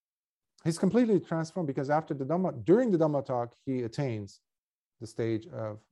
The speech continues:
Sotapanna because he sees with the Dhamma eye. Dhamma chakku opens up. And he was not a meditator, by the way.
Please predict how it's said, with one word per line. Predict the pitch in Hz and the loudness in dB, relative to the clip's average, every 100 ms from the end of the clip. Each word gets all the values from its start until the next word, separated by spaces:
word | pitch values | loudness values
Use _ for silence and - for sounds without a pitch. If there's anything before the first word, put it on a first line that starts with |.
| _ | _
Sotapanna | - 190 269 113 98 98 | -10 -6 -6 -8 -10 -10
because | 101 113 101 | -8 -8 -8
he | 113 | -12
sees | - - 127 107 98 104 - _ _ _ _ _ _ _ _ _ _ | -10 -6 -4 -4 -8 -14 -20 _ _ _ _ _ _ _ _ _ _
with | 107 | -10
the | 107 | -4
Dhamma | 113 139 131 104 | 0 0 0 -4
eye. | 95 92 - _ _ _ _ _ _ _ | -8 -10 -14 _ _ _ _ _ _ _
Dhamma | 117 123 127 104 | -6 -4 -4 -8
chakku | 92 - 107 - | -10 -14 -16 -8
opens | 110 110 107 | -8 -6 -4
up. | 117 - _ _ _ _ _ _ _ _ _ _ _ _ _ | -4 -4 _ _ _ _ _ _ _ _ _ _ _ _ _
And | 190 | -6
he | 226 | 0
was | 185 135 | 0 0
not | 123 | -2
a | 110 | -2
meditator, | 107 113 110 - 101 | -4 -6 -10 -14 -10
by | 55 | -10
the | 53 | -10
way. | 55 | -12